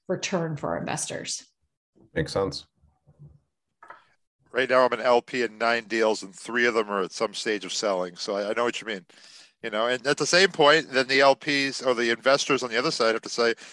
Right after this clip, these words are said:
Speaker 3: "Oh my God, what am I gonna do next with my money?" <laughs>
Speaker 1: Well, that's a great point. And I think too, when you look at compression of cap rates,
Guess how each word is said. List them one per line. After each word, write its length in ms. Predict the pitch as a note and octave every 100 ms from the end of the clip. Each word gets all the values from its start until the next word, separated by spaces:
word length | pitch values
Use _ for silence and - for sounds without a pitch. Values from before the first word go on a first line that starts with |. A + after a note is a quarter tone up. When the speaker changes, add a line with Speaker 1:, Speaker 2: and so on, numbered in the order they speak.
| - -
Speaker 3:
"Oh 80 |
my 100 | C#3+
God, 300 | D3+ E3+ F#3+
what 120 | C3 C3+
am 60 |
I 40 | D#3
gonna 120 | D#3
do 140 | D#3
next 240 | D3+ D#3+ D#3+
with 100 | C#3
my 140 | D3
money?" 400 | C#3 G3 C#3+ A2+
<laughs> 40 | - D#5 C#5+ - _ - - - - A3 G3+ _ - - - - -
Speaker 1:
Well, 140 | B3+
that's 260 | B3+ D4 G#4
a 120 | D4
great 420 | - G3+ G3+ G3+
point. 300 | - B3+ F3+
And 140 | G3+ G3+
I 120 | G#3
think 440 | G#3 A#3+ A#3 - -
too, 320 | - C4+ C4+
when 200 | A3 G3+
you 120 | G3
look 340 | G3 G3+ G3+ -
at 300 | F#3+ F3+ -
compression 500 | F#3+ F#3 F3 - F3+
of 140 | E3+
cap 260 | - C#4 D#4+
rates, 360 | G#3+ G3 G3